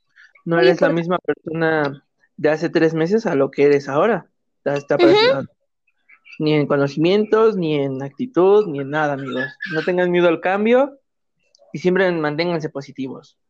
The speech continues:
Speaker 1: Y si ven que las cosas no les están gustando, cosas suyas, también tienen la oportunidad de, adivinen qué, cambiar.
Speaker 2: Sí,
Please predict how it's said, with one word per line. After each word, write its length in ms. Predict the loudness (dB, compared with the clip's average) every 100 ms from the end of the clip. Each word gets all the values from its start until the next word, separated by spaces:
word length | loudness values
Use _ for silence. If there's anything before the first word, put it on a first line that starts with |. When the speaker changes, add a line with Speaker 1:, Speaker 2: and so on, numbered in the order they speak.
| -12
Speaker 1:
Y 160 | -8
si 140 | 0 2
ven 220 | 2 0
que 80 | -2
las 180 | -2
cosas 240 | 0 0 2
no 120 | 2
les 140 | 0
están 240 | 0 -4 -2
gustando, 680 | -4 -2 -2 2 2 0 -10 _ _ _ _
cosas 420 | 0 0 0 -6
suyas, 520 | _ 2 2 2 0 -8 _ _ _ _ _ _ _ -20 -20 -20 _
también 380 | -2 -2 -2 -4
tienen 360 | -4 -2 0
la 80 | 0
oportunidad 460 | 0 -6 -8 -8 -2
de, 220 | -2 -2 -4
adivinen 380 | -6 -6 -10 -8
qué, 220 | -8 -8 _
cambiar. 380 | -2 -2 -4 -12 _ _ _ _ _ _ _ _ _ _
Speaker 2:
Sí, 400 | -16 -2 0 0